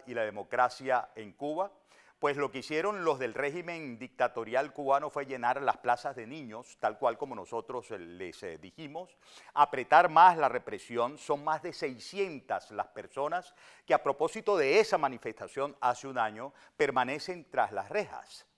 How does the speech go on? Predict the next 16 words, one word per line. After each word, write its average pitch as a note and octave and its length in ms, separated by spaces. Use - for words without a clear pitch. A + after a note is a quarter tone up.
Bien, F3+ 300
hoy G#3+ 460
hay F3+ 340
protestas E3+ 720
en G3+ 140
Cuba. A3+ 420
Es F3 100
decir, F#3+ 320
este G3+ 320
quince A3 760
de D3+ 440
julio G3 520
hay E3 380
protestas C3 560
en G3+ 140
Cuba. C4+ 340